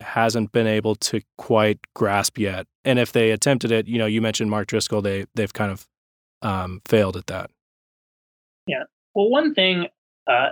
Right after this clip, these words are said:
Speaker 2: that they have is just you get this sense of empathy that a guy like Peterson has.
Speaker 1: Hmm.
Speaker 2: He, obviously, he's a therapist, <laughs> right? He's a psychologist, and he's actually a clinical practicing therapist,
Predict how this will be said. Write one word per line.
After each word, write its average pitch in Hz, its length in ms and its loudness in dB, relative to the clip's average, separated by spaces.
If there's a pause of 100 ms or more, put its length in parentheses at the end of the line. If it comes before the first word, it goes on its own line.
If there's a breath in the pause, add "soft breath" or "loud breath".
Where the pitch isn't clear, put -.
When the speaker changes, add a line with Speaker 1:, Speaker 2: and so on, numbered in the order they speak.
(120)
Speaker 2:
that 143 180 0
they 147 140 2
have 139 340 2 (100)
is 135 200 0
just - 360 0
you 147 140 0
get 165 240 -2
this 147 180 0
sense - 480 0 (100)
of 123 340 -2 (360)
empathy 170 800 0 (300)
that 135 420 0
a 135 40 -8
guy 131 300 2
like 123 360 0 (140)
Peterson 127 640 -6 (200)
has. - 520 0 (840)
Speaker 1:
Hmm. - 120 -6
Speaker 2:
He, 175 400 0 (180)
obviously, 139 260 -2
he's 135 160 0
a 113 180 -2
therapist, 143 640 2
<laughs> - 60 -8
right? 147 100 2
He's 131 100 0
a 131 60 -4
psychologist, 143 760 0
and 120 100 -2
he's 113 140 -4
actually 135 340 0
a 113 160 -6
clinical 135 560 -8
practicing 127 640 -2
therapist, 135 600 -2